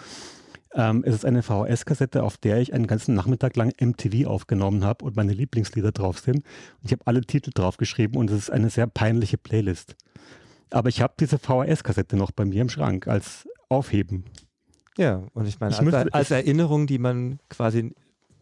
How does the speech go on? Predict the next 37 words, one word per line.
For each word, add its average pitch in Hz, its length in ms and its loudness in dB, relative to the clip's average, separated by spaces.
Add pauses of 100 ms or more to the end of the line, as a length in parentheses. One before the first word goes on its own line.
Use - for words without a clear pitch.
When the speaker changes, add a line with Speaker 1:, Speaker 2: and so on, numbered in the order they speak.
(220)
Speaker 2:
von 120 200 -2
der 123 100 2
man 127 140 2
nur 120 120 2
weiß, 107 280 2
dass 123 100 -4
sie 123 80 0
da 110 240 0
ist, 135 100 -2
aber 123 120 0
die 120 160 2
so 110 280 0
ohne 131 240 0
weiteres 120 400 0
gar 120 140 -2
nicht 117 160 -2
abrufbar 123 480 -4
ist, 120 160 -2
weil 123 100 0
das 117 140 0
Gerät 120 320 0
fehlt. - 300 -4 (840)
Speaker 1:
Zum 123 140 -4
Beispiel, 110 340 0
also 101 120 2
ich, 120 100 0
Speaker 2:
Ja. 120 120 -2
Speaker 1:
aber 120 140 0
ich 120 80 0
schmeiß 110 300 0
sie 135 80 0
auch 110 100 -4
nicht 110 160 0
weg. 139 160 -2 (320)
Speaker 2:
Mhm. 117 360 0 (680)
Ähm, 117 680 2
äh, - 120 -6